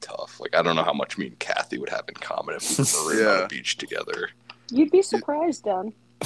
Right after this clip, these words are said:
Speaker 1: That's true.
Speaker 2: <laughs> I mean, it, it's,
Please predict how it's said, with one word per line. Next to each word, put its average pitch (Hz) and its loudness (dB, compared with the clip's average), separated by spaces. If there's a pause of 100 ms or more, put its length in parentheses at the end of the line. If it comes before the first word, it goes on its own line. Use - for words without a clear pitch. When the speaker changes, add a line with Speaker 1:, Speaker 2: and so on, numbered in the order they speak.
(320)
Speaker 1:
That's - 6
true. 80 2
Speaker 2:
<laughs> - -10 (2000)
I 135 10
mean, 131 8
it, 123 8
it's, 131 4